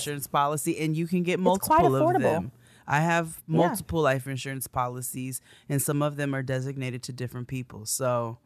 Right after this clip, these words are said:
Speaker 1: now, what do you say about that? I do n-, the other questions I was trying to, I'm try-, I was trying to think on behalf of the people, <laughs> and I
Speaker 2: Yeah.
Speaker 1: do wanna ask you what some of the most frequently asked questions are that you get.
Speaker 2: Yes,
Speaker 1: But
Speaker 2: hit me with it.
Speaker 1: also, um, on a personal note,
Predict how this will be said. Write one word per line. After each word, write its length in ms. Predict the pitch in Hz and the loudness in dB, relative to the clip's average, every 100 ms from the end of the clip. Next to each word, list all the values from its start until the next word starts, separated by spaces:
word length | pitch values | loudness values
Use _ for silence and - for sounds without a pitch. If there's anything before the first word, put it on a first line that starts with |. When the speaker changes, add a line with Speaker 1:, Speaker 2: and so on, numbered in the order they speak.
| _ _ - - | _ _ -12 -2
Speaker 1:
now, 220 | 147 147 | 2 4
what 160 | 160 | 4
do 60 | 180 | 2
you 120 | 190 | 2
say 200 | 170 165 | 2 2
about 260 | 156 139 135 | 4 2 0
that? 220 | 139 120 | 0 0
I 80 | 131 | -2
do 140 | 139 151 | -2 -2
n-, 180 | 143 - | -4 -4
the 160 | 139 151 | 0 4
other 240 | 190 196 | 4 4
questions 340 | - 175 160 | 2 0 0
I 80 | 139 | -2
was 180 | 135 131 | -2 -2
trying 200 | 151 143 | -2 -2
to, 60 | 131 | -2
I'm 260 | 78 135 | -4 -6
try-, 220 | - 156 | -2 0
I 20 | 139 | 0
was 100 | 127 | -2
trying 200 | 143 131 | -4 -4
to 40 | |
think 240 | 127 135 | -4 -6
on 100 | 131 | -6
behalf 380 | 120 123 131 127 | -6 -4 -4 -4
of 40 | 117 | -8
the 40 | |
people, 420 | 143 135 - 127 - - - 254 226 | -6 -6 -6 -16 -14 -8 -4 -4 -4
<laughs> 460 | - _ - - - | -8 _ -8 -6 2
and 140 | 160 | 4
I 60 | 175 | 4
Speaker 2:
Yeah. 80 | 185 | 4
Speaker 1:
do 160 | 190 | 4
wanna 160 | 190 175 | 4 4
ask 340 | 147 160 - | 4 2 0
you 100 | 151 | -2
what 120 | 143 | -4
some 180 | 135 139 | -2 -2
of 60 | 139 | -2
the 80 | 135 | -2
most 240 | 135 - | -2 -2
frequently 480 | 143 131 127 110 123 | -4 -4 -4 -2 -2
asked 260 | 120 120 | -4 -4
questions 480 | - 123 113 117 117 | -4 -4 -4 -8 -6
are 140 | 120 120 | -4 -6
that 200 | 117 - | -8 -10
you 80 | 113 | -8
get. 280 | 123 120 | -6 -2
Speaker 2:
Yes, 340 | 247 269 202 - | 2 2 0 -6
Speaker 1:
But 160 | 139 147 | 0 2
Speaker 2:
hit 80 | 123 | 4
me 120 | 147 | 4
with 80 | 185 | 4
it. 20 | 160 | 4
Speaker 1:
also, 520 | 143 131 127 123 127 _ _ _ - | 2 2 0 -2 -6 _ _ _ 0
um, 600 | 139 127 120 110 113 123 _ _ - _ | 2 2 0 -4 -8 -14 _ _ -18 _
on 120 | 135 120 | -2 -2
a 40 | |
personal 460 | 123 147 120 113 110 | 0 -2 -2 -8 -8
note, 340 | 113 107 - | -10 -12 -14